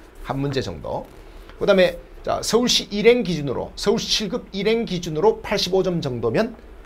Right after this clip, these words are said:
어, 한국사 때문에 떨어지는 일은 절대 없다. 이렇게 볼 수가 있겠습니다. 자, 그다음 이제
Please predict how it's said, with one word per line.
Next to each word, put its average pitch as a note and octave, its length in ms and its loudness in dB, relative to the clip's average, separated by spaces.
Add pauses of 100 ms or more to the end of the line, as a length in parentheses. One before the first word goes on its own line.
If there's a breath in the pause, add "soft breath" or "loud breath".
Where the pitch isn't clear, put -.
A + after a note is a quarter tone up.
(140)
어, C#2+ 360 -8
한국사 D4+ 600 0
때문에 D3+ 320 -2
떨어지는 C#3+ 540 -2
일은 D3+ 200 -4
절대 G#2+ 340 -6
없다. - 280 -12 (640)
이렇게 D#3 380 -2
볼 A#2 120 -4
수가 - 220 -8
있겠습니다. - 580 -10 (680)
자, E3 120 0
그다음 F#3+ 180 4
이제 F#3 280 6